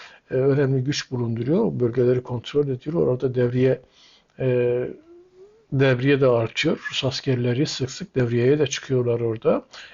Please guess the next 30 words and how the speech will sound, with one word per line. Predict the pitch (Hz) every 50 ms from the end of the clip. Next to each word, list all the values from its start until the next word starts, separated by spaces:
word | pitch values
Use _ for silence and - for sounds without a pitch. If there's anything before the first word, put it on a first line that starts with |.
| - -
E, | 127
Amerikalılar | 123 127 135 135 135 - 151 143 147 147 135
zaten | 123 143 156 151 - 156 135
oradalar. | 120 117 113 113 123 120 120 120 143 190 226 - - _ - - - - - - - - _ _ -
Dolayısıyla | 147 143 147 143 - - - 165 156 156 156 151
İç | - 165 151 - - -
Güvenlik | - 147 151 147 156 156 -
Güçleri | - 147 - - - 143 143 147
Merkezi'ne | 143 147 131 - - 143 139 151 151 151 147
yapılan | 147 135 - - 151 151
saldırıyla | 151 - 147 143 139 139 147 151 165 165 165 139 135
ilgili | 123 120 120 117 117 117 117 120 143 175 214 214 - _ _ - - - - - _ -
Rojava | 139 135 135 170 165 156
Özerk | 139 135 135 160 160 - -
yönetiminden | 147 139 139 139 135 - 151 147 139 135
gelen | 131 135 151 156 165
bu | 165 160
açıklama | - - - - 135 135 156 170
da | 294 294
önemliydi. | 233 202 175 170 160 160 160 160 143 120 123 156 202 - - _ - - - _ _ -
Rusya'nın | 170 170 - - - 139 143 151 147
da | 139 135
ismini | - - - - 143 143 143 131
vererek | 135 131 131 139 170 214 196 - -
Rusya | - - - - 131
ile | 135 - 131
uluslararası | 131 139 - - 156 147 143 127 - - 131
koalisyonun | - - 139 135 131 131 - - - 139 160 170 151
da | 147 196 180
saldırılardan | - - 147 143 135 139 139 131 131 127 120 123 - 190 220